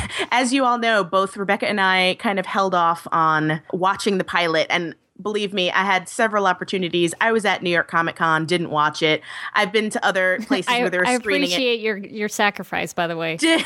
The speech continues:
Speaker 1: <laughs> didn't watch it. I was, like, chomping at the bit. I'm like, "No, I'm gonna wait so I could talk to Rebecca about it." But let's get into it. Here is, uh,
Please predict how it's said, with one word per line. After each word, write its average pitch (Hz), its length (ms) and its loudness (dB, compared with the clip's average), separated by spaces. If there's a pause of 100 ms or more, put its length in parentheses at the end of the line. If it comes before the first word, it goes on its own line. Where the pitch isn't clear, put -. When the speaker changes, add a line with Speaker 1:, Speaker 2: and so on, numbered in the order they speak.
(100)
Speaker 1:
<laughs> 294 180 0
didn't 302 400 2
watch 262 480 0
it. 262 140 4
I 240 120 -2
was, 277 240 -12
like, 233 180 -8
chomping 247 420 -2
at 240 100 -6
the 196 80 -10
bit. 190 280 -2
I'm 196 100 -2
like, 190 160 -2
"No, 190 500 2 (220)
I'm - 20 -2
gonna 185 140 4
wait 175 400 2
so - 80 2
I 208 40 2
could 190 120 -2
talk - 240 -2
to - 100 -6
Rebecca 220 320 2
about 180 320 2
it." 180 140 -2 (440)
But 233 180 0
let's 247 180 2
get 294 140 -2
into 311 420 2
it. 196 240 2
Here 233 320 2
is, 220 400 -2
uh, 196 320 4